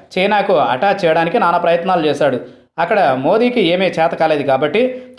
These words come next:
చంద్రబాబును ఏమీ చేయలేకపోయాడు. చివరకు ఏపీ ఓటర్లు తెలివిగా దింపేశారు. లేకపోతే ఇప్పటికే కథ మరింత ఘోరంగా ఉండేది. ఓసారి వివరంగా చెప్పుకున్నట్లయితే,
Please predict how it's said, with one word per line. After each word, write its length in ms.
చంద్రబాబును 420
ఏమీ 280
చేయలేకపోయాడు. 800
చివరకు 480
ఏపీ 400
ఓటర్లు 420
తెలివిగా 380
దింపేశారు. 560
లేకపోతే 720
ఇప్పటికే 540
కథ 140
మరింత 480
ఘోరంగా 380
ఉండేది. 480
ఓసారి 580
వివరంగా 680
చెప్పుకున్నట్లయితే, 840